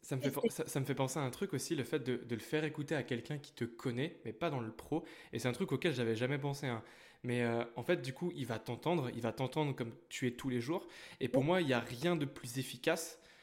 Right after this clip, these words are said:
Speaker 1: euh, que l'authenticité dans les call calls. Euh,
Speaker 2: Bien sûr.
Speaker 1: si tu joues un rôle et si c'est pas toi, on va l'entendre tout de suite. Et on va, et en fait, comme, euh, énormément des rendez-vous sont pris à la confiance,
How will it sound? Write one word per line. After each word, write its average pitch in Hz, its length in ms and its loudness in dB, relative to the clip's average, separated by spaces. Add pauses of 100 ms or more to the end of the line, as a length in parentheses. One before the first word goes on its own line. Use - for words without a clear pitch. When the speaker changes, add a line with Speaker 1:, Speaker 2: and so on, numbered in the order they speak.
(140)
Speaker 1:
euh, 110 280 0 (120)
que 143 100 2
l'authenticité 143 640 0
dans 123 80 -2
les 113 100 -2
call 110 160 -2
calls. 107 200 -6 (580)
Euh, 120 160 4
Speaker 2:
Bien 120 80 2
sûr. 254 140 8
Speaker 1:
si - 200 0
tu - 160 2
joues 160 200 6
un 160 60 10
rôle 143 300 6
et 117 60 2
si - 180 -2
c'est 165 140 4
pas 127 160 2
toi, 160 340 4
on 123 80 -2
va 127 120 4
l'entendre 135 340 2
tout 151 80 -4
de 135 60 -6
suite. - 280 -8 (280)
Et 123 80 2
on 123 80 2
va, 127 200 4
et 127 60 2
en 117 80 0
fait, 175 280 4
comme, 147 180 2
euh, 120 120 2 (320)
énormément 147 500 4
des 127 100 2
rendez-vous 123 320 0
sont 131 160 -4
pris 135 280 -4
à - 60 -8
la 107 100 -2
confiance, 190 480 -6